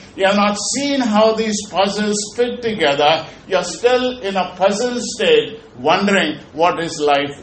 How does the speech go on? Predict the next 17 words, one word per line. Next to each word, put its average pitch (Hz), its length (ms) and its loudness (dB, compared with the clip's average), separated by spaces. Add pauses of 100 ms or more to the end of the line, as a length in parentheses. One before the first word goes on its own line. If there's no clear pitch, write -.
(100)
doing 127 600 -4
to 135 100 -6
me?" 110 360 -2 (800)
Moving 220 320 2
on, 135 340 -2
there 233 180 0
are 208 40 -4
different 220 400 0
types 190 340 0
of - 220 -4
pondering 175 560 0
<coughs> - 200 -6
that 139 160 2
a 120 140 -4
person 139 460 -2
can 131 220 0
do. 113 360 -2